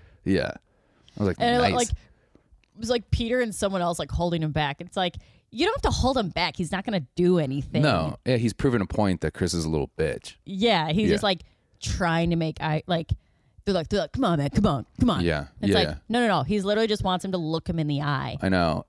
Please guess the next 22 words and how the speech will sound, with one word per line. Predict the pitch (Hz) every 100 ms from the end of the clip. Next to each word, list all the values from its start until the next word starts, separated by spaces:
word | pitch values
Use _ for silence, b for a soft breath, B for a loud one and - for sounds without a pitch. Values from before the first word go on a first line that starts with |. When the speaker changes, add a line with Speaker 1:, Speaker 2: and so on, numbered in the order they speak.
| -
Speaker 1:
And, | 135 131
like, | 120 - -
I |
think | 147 170
Chris | - 143 113
is, | 98
like, | 87
so, | - 92 90
like, | 78 64 - - -
I | 131
don't | 135
think | 127
he | 98
meant | 87 87
it | 107 110 - -
that | 120 117
way, | 127 135 127
but | 113 95
I | 87
think | - 92
it's | 87 -
like, | 78 65 -